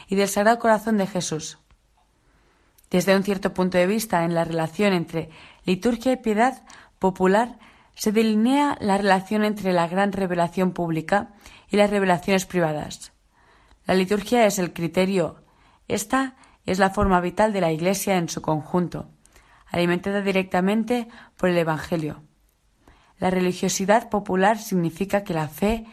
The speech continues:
echa raíces en el corazón de cada uno de los distintos pueblos,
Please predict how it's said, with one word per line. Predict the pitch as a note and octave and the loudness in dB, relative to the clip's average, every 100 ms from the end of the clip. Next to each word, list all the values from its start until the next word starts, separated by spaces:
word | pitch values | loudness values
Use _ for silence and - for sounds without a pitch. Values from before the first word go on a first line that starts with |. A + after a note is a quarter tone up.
| - _ | -20 _
echa | - F#3+ G#3+ G3+ | -4 -2 0 2
raíces | F#3+ G#3 G#3 A3 F#3+ | 2 0 -2 -6 -2
en | |
el | D#3+ D#3+ | -2 -2
corazón | E3 D#3+ D3+ F#3+ F#3+ | -2 -2 -2 -2 0
de | F3 | 0
cada | F3 F3 E3 | 0 2 2
uno | F#3 F3 | 0 0
de | D#3+ | -2
los | D#3 D#3+ | -4 -6
distintos | D#3+ - F#3+ F#3+ - | -8 -2 -2 -2 -4
pueblos, | - D3+ D#3 - - | -6 -6 -6 -12 -16